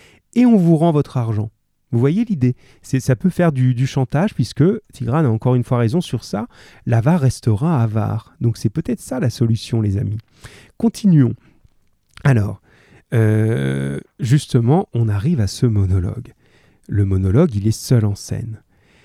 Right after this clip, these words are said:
C'est un texte extrêmement célèbre. Ça, il faut le connaître. Euh, on aurait presque pu, si on avait été en classe, en apprendre des bouts par cœur. Donc bravo à,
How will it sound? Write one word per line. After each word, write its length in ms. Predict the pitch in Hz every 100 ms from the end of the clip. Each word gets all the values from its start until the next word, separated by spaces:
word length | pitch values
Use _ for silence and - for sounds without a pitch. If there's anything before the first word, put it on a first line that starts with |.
| _ _ _
C'est 400 | - - 165 190
un 140 | 147 127
texte 360 | 143 139 -
extrêmement 960 | 127 - - - 147 139 190 180 139 127
célèbre. 540 | - 120 113 - - -
Ça, 200 | - 135
il 40 |
faut 160 | - 135
le 60 |
connaître. 640 | 117 123 117 127 196 - - _ _ _ _ -
Euh, 80 | 104
on 160 | 107
aurait 180 | 110 107
presque 380 | - 156 - 131
pu, 200 | 110 175
si 120 | -
on 60 | 117
avait 120 | 110
été 160 | -
en 80 | 117
classe, 320 | 110 151 147
en 60 | 120
apprendre 340 | 107 - 127
des 100 | 117
bouts 200 | 110 123
par 240 | 156 113 -
cœur. 240 | 123 170 - - - -
Donc 200 | 120 127
bravo 640 | 113 120 156 143 156 156 -
à, 280 | 107 107